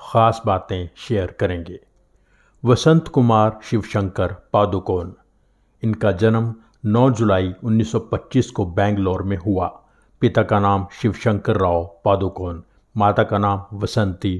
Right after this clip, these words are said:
पादुकोण। पिता शुरुआत के दिनों में स्कूल के हेडमास्टर थे, जो बाद में एक बैंक में नौकरी करने लगे थे। माँ एक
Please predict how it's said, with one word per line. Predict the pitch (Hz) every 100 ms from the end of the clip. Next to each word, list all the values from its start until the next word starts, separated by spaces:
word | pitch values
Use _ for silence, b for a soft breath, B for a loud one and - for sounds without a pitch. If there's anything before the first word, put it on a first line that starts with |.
| -
पादुकोण। | 104 95 92 - 95 - _ _ -
पिता | 143 165 156
शुरुआत | - 143 165 165 -
के |
दिनों | 120 120 117
में | 110
स्कूल | 104 - 120 110
के | -
हेडमास्टर | 92 101 90 95 95 - 110 -
थे, | 104 101 _ -
जो | 107 98 107
बाद | 98 107 101
में | 113 113
एक | 110 98 -
बैंक | 95 90 120 117 120
में | 110
नौकरी | 101 95 101 98
करने | 117 92 92
लगे | 85 85 87 -
थे। | - _ _ _ _
माँ | 113 113 127
एक | 117 110